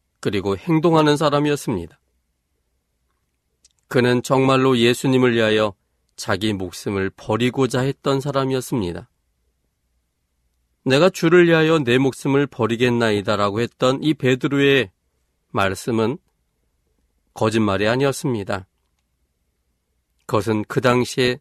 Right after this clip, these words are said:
사실이었고 그는 그럴 만한 용기가 있었던 사람이었습니다.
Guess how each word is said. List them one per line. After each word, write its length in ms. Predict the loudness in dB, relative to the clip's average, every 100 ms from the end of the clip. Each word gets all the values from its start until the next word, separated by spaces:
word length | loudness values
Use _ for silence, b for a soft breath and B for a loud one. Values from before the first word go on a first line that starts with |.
| _
사실이었고 920 | -18 -6 -4 -2 0 -2 -2 -6 -8 _ _ _ _ _ _ _ _
그는 300 | -2 2 2
그럴 420 | 0 0 4 4
만한 440 | 4 2 2 2 0
용기가 420 | -2 -2 -4 -4
있었던 420 | -6 -8 -8 -8
사람이었습니다. 840 | -4 -4 -2 -4 -4 -6 -6 -12